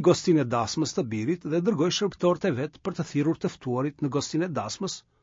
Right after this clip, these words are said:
por ata nuk deshën të vinin. Dërgoi përsëri shërbëtor të tjerë dhe u tha: 'U thoni atyre që janë ftuar:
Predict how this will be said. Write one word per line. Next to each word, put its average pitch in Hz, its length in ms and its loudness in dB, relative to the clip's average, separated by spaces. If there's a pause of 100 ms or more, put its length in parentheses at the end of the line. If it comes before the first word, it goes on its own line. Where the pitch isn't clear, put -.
(320)
por 247 120 8
ata 143 220 6
nuk 151 180 6
deshën 151 240 2
të 208 120 0
vinin. 135 260 2 (460)
Dërgoi 147 520 8
përsëri 170 400 0 (120)
shërbëtor 135 600 -2
të 196 160 0
tjerë 127 240 -6
dhe 160 80 0
u 147 80 -4
tha: 104 220 -10 (760)
'U 156 60 -2 (100)
thoni 185 280 4
atyre 123 260 -6
që 113 140 -10
janë 107 180 -8
ftuar: - 380 -14